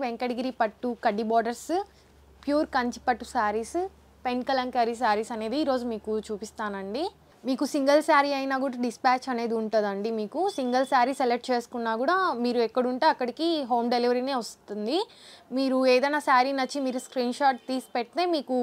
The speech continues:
వీడియో, కంప్లీట్ వీడియో అనేది మీకు పెడతాము. తిన్-, మీకు ఏమైనా ఇంట్రెస్ట్ ఉంటే డైలీ అప్‌డేట్స్ కావాలి మాకు అని అంటే కింద గ్రూప్ లింక్ అనేది ఇస్తాను, జాయిన్ అవ్వండి. మీకు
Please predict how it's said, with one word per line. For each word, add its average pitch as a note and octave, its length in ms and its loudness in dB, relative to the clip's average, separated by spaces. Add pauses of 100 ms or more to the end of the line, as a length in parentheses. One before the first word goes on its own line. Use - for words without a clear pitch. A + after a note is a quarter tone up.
(160)
వీడియో, C4 280 4 (320)
కంప్లీట్ B3+ 360 -2 (120)
వీడియో A#3+ 240 0 (100)
అనేది C4+ 300 -2
మీకు A#3 220 -8 (200)
పెడతాము. A3 460 0 (800)
తిన్-, D4 240 0
మీకు C4+ 200 0
ఏమైనా C#4+ 400 0
ఇంట్రెస్ట్ C#4+ 400 0
ఉంటే C#4 220 -2 (120)
డైలీ B3+ 300 4
అప్‌డేట్స్ B3+ 400 2
కావాలి B3 300 6 (100)
మాకు A#3 280 -2
అని A#3+ 160 -2
అంటే A#3+ 140 -2 (100)
కింద C4+ 160 0 (160)
గ్రూప్ A#3 280 0
లింక్ B3+ 200 -2
అనేది A#3 260 -2
ఇస్తాను, A#3 380 -2
జాయిన్ A3 320 0
అవ్వండి. G#3 320 -2 (380)
మీకు A#3 140 -2